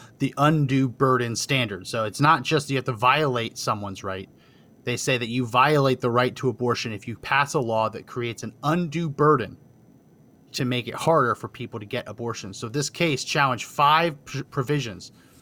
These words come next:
within Pennsylvania's law at the time. Informed consent, that the woman had to give their informed consent before getting the procedure. <laughs> Again, <laughs>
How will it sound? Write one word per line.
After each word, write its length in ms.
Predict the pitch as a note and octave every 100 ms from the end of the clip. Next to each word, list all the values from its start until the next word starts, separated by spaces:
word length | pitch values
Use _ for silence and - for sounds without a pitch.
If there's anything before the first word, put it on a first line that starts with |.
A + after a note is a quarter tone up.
| _
within 280 | C3 B2+ B2
Pennsylvania's 720 | - C#3 C#3 B2 B2+ A#2+ G#2+
law 220 | A2 G#2 G2+
at 80 |
the 60 | -
time. 340 | - G2+ F#2 - _ _ - -
Informed 440 | A#2+ - D3+ D#3
consent, 400 | E3+ D3 C#3 C#3+
that 160 | D3 -
the 120 | A#2+
woman 220 | A#2 A#2+
had 220 | A2+ B2+
to 80 | A2+
give 200 | A2+ A2+
their 160 | A2 A2
informed 380 | G2+ - A#2+ A2+
consent 340 | A#2+ B2 A2+
before 200 | - B2
getting 200 | A2+ G2+
the 60 | G#2
procedure. 480 | G#2+ - G#2+ A2+ -
<laughs> 60 | -
Again, 640 | F3 - - D3 E3+ B2 - - - _ _ _
<laughs> 0 | -